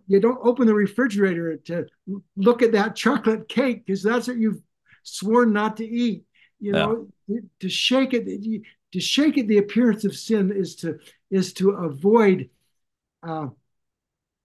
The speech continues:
Speaker 1: even, even the temptation. I love, I love that phrase, and you said it's one of
Speaker 2: Yeah.
Speaker 1: your favorites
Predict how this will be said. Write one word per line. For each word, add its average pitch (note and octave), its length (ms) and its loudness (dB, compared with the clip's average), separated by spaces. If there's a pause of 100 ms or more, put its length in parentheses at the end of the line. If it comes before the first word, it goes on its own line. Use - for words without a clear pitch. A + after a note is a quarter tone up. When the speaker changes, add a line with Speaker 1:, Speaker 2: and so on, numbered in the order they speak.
Speaker 1:
even, G3 500 2
even G3+ 280 0
the F3 120 0
temptation. E3+ 680 -4
I G3+ 80 0
love, A3+ 300 4
I G3 80 -4
love G#3+ 300 2
that F#3+ 260 -2
phrase, D#3+ 400 -4
and G3 100 0
you G3+ 100 -2
said G3+ 260 -2
it's F#3+ 200 -4
one G3+ 120 0
of F#3 60 2
Speaker 2:
Yeah. F3+ 40 -4
Speaker 1:
your F#3 120 -2
favorites - 460 -18